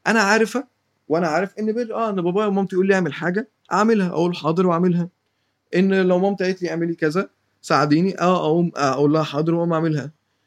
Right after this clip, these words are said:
آه، ده جميل، وده شيء مهم جدًا جدًا في البر، لكن مش ده بس البر اللي عايزين نتعلمه النهاردة. البر اللي عايزين نتعلمه النهاردة زي ما اتعودنا، هنتعلم البر زي ما القرآن علمنا، زي ما اتعلمنا التوحيد ولا إله إلا الله من سورة الشعراء،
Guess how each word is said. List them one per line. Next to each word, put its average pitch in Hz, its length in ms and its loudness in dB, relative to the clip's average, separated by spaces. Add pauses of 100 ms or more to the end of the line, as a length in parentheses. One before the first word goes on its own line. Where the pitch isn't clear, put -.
(500)
آه، 151 200 -4
ده 131 160 -4
جميل، 139 400 -2
وده 135 300 -4
شيء 175 200 -4
مهم 165 300 0
جدًا 156 300 0
جدًا 160 320 0
في 143 100 -10
البر، 135 360 -2 (300)
لكن 135 200 -8
مش 127 140 -12
ده 190 80 -4
بس 214 260 -4
البر 151 240 -4
اللي 147 120 -2
عايزين 123 220 -4
نتعلمه 135 300 -2
النهاردة. 117 400 -4 (320)
البر 147 160 2
اللي 240 200 0
عايزين 165 220 0
نتعلمه 196 280 0
النهاردة 202 300 -2
زي 190 100 0
ما 160 60 0
اتعودنا، 208 500 -2 (240)
هنتعلم 165 500 0
البر 190 400 -4 (420)
زي 240 240 -2
ما 185 80 -2
القرآن 151 480 -4
علمنا، 135 320 2
زي 175 140 0
ما 233 60 0
اتعلمنا 196 380 2
التوحيد 160 640 -2
ولا 160 220 0
إله 175 160 0
إلا 160 100 0
الله 131 380 0 (360)
من 151 340 4 (180)
سورة 175 260 -4
الشعراء، 143 680 -4